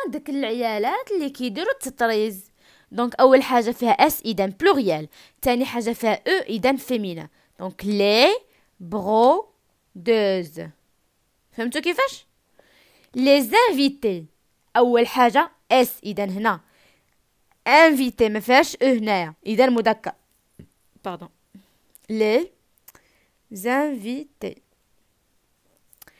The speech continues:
Une bougie. أول حاجة une. Une féminin.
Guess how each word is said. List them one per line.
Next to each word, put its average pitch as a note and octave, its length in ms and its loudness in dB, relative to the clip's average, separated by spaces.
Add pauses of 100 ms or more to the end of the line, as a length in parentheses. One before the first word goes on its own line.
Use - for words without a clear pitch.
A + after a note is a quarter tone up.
(400)
Une A4 680 4 (100)
bougie. C4 680 -4 (640)
أول A#3+ 200 2
حاجة B3+ 360 0
une. A3 360 -2 (500)
Une E4 200 0
féminin. C#4 540 -4